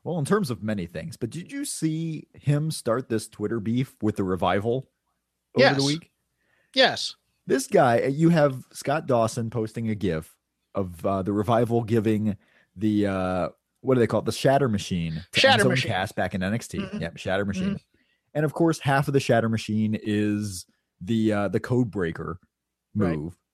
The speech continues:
Speaker 1: the old skull to the knees gimmick. And Y two J retweets this gif saying, "Good to know you guys are respecting your elders.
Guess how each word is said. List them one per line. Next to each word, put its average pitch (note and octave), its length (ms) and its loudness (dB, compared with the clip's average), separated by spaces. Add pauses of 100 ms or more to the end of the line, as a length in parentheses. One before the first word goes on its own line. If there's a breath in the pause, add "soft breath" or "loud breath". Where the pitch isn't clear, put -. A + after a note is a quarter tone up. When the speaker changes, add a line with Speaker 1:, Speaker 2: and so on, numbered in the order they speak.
Speaker 1:
the G#2 120 -4
old G#2+ 380 0 (240)
skull A#2 460 2
to G#2 100 -8
the G#2 120 0
knees F2+ 600 -2 (280)
gimmick. E2 380 -4 (760)
And C3+ 360 0
Y C#3+ 240 4
two D#3 160 0
J D3+ 240 2
retweets C#3 440 -2
this G#2+ 160 -6
gif G2+ 240 0
saying, G#2 480 2 (520)
"Good D#3+ 240 6
to E3 80 2
know C#3+ 300 4
you C3 200 4
guys A2+ 500 4
are A2 200 0
respecting G#2+ 680 -4
your G2+ 220 -2
elders. F#2+ 680 -4